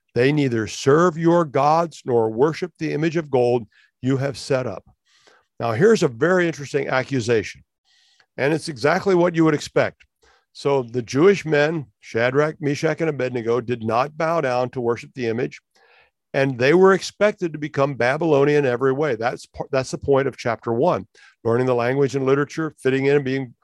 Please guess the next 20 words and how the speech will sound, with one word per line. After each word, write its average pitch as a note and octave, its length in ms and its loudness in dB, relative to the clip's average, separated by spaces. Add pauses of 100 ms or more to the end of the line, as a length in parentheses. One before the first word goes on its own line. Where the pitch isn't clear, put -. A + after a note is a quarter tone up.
(100)
one A#2+ 160 0
of C3 60 -2
the C3+ 140 2 (220)
wise A#2+ 360 0
advisors C3 600 -2
to D#3 100 -8
the C#3+ 100 -6
king. C#3+ 400 0 (480)
They A2+ 140 0
were D3 140 2
expected E3+ 460 -4
to C#3 140 -2
do E3 120 2
all C#3 200 4
of C3 60 -2
that C3+ 280 -2
to B2 100 -10
serve C#3+ 340 2
the C#3+ 80 -6
king D3+ 400 -2